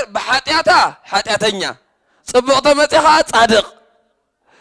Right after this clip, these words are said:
ናበይ ተግ-፣ ናብ ተግባር ትመጽእ ኣለኻ፣ ናብ ሙሴ ትምለስ ኣለኻ። Never ever። ኧረ ኣሜን ነው ወይ? ሓደ ኣማን እንተተጋገዩ ዝተጋገየ ጻድቕ እዩ ድበሃል። እስኪ ዝተጋገየ ጻድቕ በል።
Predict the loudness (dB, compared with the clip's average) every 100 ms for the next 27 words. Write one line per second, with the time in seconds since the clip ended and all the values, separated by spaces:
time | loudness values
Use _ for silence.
0 | _ _ -18 -4 0 2 0 0 -4 -6
1 | -6 -2 0 0 2 2 2 0 -4 -2
2 | -2 0 0 0 0 -4 -2 -4 -2 0
3 | 0 0 -2 -6 -10 _ _ _ _ -12
4 | -2 0 0 2 2 0 2 2 4 0
5 | 0 -10 -16 -20 _ _ _ -2 0 2
6 | 0 -2 2 2 2 -2 -16 _ _ _
7 | _ _ -8 -4 -2 -2 -4 -6 -8 -12
8 | -8 -8 -8 -10 -12 -14 -12 -12 -12 -14
9 | -10 -10 -10 -16 -20 -20 _ _ _ _
10 | _ _ _ _ _ _ _ _ _ _
11 | _ -20 -18 -12 -8 -6 -4 -6 -4 -6
12 | -6 -8